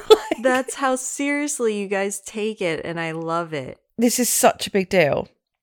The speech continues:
Speaker 1: So, yeah, and then t-, basically tonight is the final.
Speaker 2: Yeah.
Speaker 1: I don't even care about football, but, like, I would watch England,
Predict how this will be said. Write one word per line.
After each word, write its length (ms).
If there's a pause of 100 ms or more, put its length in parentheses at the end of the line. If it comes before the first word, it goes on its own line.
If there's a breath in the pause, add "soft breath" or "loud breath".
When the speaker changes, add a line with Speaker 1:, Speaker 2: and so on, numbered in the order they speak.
(720 loud breath)
Speaker 1:
So, 140
yeah, 300
and 120
then 140
t-, 180
basically 480
tonight 680
is 140
the 100
final. 680 (240)
Speaker 2:
Yeah. 760 (100)
Speaker 1:
I 120
don't 200
even 180
care 280
about 260
football, 400
but, 180
like, 260
I 140
would 160
watch 220
England, 460